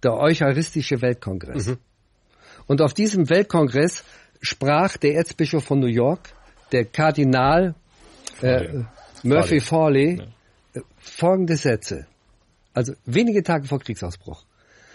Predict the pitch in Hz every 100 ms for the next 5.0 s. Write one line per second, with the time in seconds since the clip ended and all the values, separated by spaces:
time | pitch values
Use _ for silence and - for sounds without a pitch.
0 | - _ 175 143 165 - 214 160 135 120
1 | 120 175 - - _ - - 127 131 123
2 | 139 - 135 156 151 135 - 135 131 -
3 | 127 - 110 101 107 107 123 123 123 156
4 | - - 131 - - 135 151 113 110 107